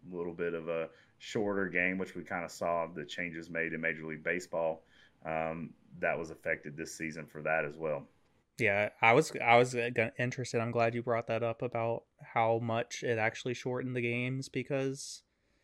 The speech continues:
Speaker 2: it, it will be better f-, as a T V watcher, but, um, as far as the games going by quicker, but I don't know. I'm kind of in the same boat. I'm on, I'm on the fence about this rule.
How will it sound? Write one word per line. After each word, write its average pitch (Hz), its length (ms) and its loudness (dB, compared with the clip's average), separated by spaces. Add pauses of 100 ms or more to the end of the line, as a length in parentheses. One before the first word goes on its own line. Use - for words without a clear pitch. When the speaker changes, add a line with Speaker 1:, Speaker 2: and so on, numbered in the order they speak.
(420)
Speaker 2:
it, 135 240 6
it 131 160 8
will 160 180 10
be 156 140 6
better 117 280 8
f-, - 180 -4 (200)
as 110 140 6
a 110 80 -2
T 110 240 -4
V 104 240 -2
watcher, 127 600 2
but, 110 340 2 (160)
um, 107 560 -2 (460)
as 104 120 -4
far 104 220 0
as 107 160 0
the 110 120 -4
games 101 340 -2
going 104 240 0
by 101 200 2
quicker, 117 460 -2
but 101 400 -2 (1160)
I 107 120 -4
don't 98 120 -4
know. 98 140 -8
I'm 110 160 -4
kind 151 220 -2
of 110 80 0
in 98 100 -2
the 95 60 -6
same 98 220 -6
boat. 101 160 0
I'm 117 160 0
on, 107 300 -2
I'm 135 120 0
on 113 100 0
the 101 60 -4
fence 104 320 -8
about 104 260 -4
this 110 220 -6
rule. 107 380 0